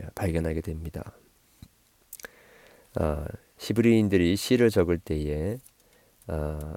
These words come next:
책꽂이, 양쪽 책꽂이를, 어, 쳐놓고 제일 중요한 내용을 중간에 이야기를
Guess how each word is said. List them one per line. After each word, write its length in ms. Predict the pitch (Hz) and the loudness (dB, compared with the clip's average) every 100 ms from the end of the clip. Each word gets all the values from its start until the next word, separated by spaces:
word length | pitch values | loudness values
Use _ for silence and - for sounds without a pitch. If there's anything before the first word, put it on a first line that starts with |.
| - | -10
책꽂이, 680 | - 143 - 143 131 127 101 | -6 -6 2 2 4 2 2
양쪽 440 | 87 92 92 123 - | 2 0 0 -2 -2
책꽂이를, 1800 | - - 139 127 123 120 117 113 107 104 101 95 95 98 101 131 156 - | -10 -2 0 2 2 2 4 2 2 0 0 -2 -2 0 2 2 -2 -6
어, 80 | 82 | -8
쳐놓고 840 | 78 - 110 98 - 87 87 95 76 - - - _ _ | -8 -4 -2 -2 -2 0 0 0 -6 -14 -20 -20 _ _
제일 480 | - 95 92 110 127 | -2 4 6 6 4
중요한 520 | - 95 92 98 104 | 0 -2 2 2 2
내용을 520 | 92 80 80 87 110 117 | 2 0 0 -2 -4 -6
중간에 840 | - - 82 85 113 107 80 80 - | -10 -8 -6 0 2 2 0 -4 -10
이야기를 680 | - 78 80 80 78 76 76 | -8 -4 -4 -4 -4 -4 -6